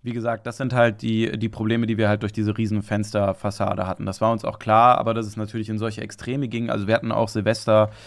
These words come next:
äh, zwei siebzehn oder sowas. Also ich meine, jetzt natürlich dann die Gegenargumentation. Wie gesagt, das ist alles verjährt. Äh, es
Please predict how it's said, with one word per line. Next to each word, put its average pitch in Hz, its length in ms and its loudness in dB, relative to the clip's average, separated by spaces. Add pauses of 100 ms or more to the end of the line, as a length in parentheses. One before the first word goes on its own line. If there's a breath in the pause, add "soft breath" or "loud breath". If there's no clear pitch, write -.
(200 loud breath)
äh, 107 200 4
zwei 101 300 0
siebzehn 110 380 -4
oder 107 180 -2
sowas. 104 340 0
Also 120 160 4
ich 113 100 0
meine, 139 340 6 (640 soft breath)
jetzt 135 280 -2
natürlich 147 320 2
dann 127 140 4
die 113 60 -2
Gegenargumentation. 127 1040 0
Wie 147 100 0
gesagt, 127 300 4
das 143 100 -6
ist - 120 -14
alles 160 260 2
verjährt. 113 560 -2
Äh, 127 200 -2
es - 240 -12